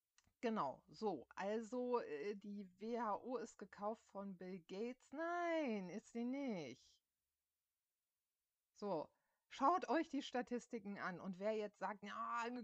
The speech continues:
kann man ja alles nicht glauben, Lügenpresse“, guckt doch selber auf den, also,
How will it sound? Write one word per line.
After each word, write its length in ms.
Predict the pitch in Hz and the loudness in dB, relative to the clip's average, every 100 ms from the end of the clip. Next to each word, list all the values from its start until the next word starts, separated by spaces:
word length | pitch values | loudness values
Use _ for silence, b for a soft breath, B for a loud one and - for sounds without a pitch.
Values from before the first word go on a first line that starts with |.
| 190 | -6
kann 180 | 247 | -6
man 160 | 254 240 | -2 0
ja 120 | 233 | 0
alles 220 | 214 226 | 0 -2
nicht 180 | 233 226 | -4 -4
glauben, 400 | 214 233 247 208 | 2 4 4 0
Lügenpresse“, 600 | 202 240 208 - 170 175 | -2 -2 -4 -6 -8 -8
guckt 240 | - 160 190 | -12 -8 -8
doch 100 | 175 | -6
selber 380 | 165 175 196 | -4 -2 -2
auf 100 | 185 - | -2 -6
den, 140 | 180 B B B B | -10 B B B B
also, 420 | 180 185 202 202 | -4 -2 -2 -6